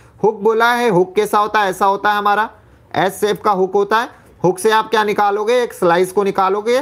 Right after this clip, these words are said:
और ये स्लाइस किसकी होती है? ये पेड़ की स्लाइस होती है आपकी,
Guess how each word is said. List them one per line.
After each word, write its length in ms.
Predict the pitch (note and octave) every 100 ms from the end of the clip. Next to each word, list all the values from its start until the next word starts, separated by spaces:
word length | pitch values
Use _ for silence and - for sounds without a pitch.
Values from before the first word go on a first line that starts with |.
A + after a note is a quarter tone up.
| D4
और 120 | C#3 D#3+
ये 100 | F#3
स्लाइस 360 | F#3 G3+ G#3
किसकी 300 | G3+ G3 G#3+
होती 260 | G#3+ G3+ A3
है? 60 | A#3
ये 120 | A3
पेड़ 300 | A3 F#3+ G3
की 120 | G3+
स्लाइस 340 | G#3 F#3+ F#3+ E3
होती 260 | D#3 F#3
है 40 | F#3+
आपकी, 320 | F3+ - A#3+